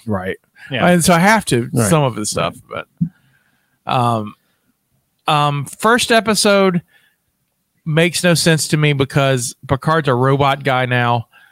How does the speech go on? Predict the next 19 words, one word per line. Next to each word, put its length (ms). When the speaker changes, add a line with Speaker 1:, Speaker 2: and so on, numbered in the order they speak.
Speaker 1:
and 480
they 120
really 260
want 180
to 40
be 100
like, 240
"Can 220
a 60
robot 360
guy 180
find 340
love 200
at 120
a 120
hundred 280
years 160
old?" 200
Speaker 3:
Yeah, 200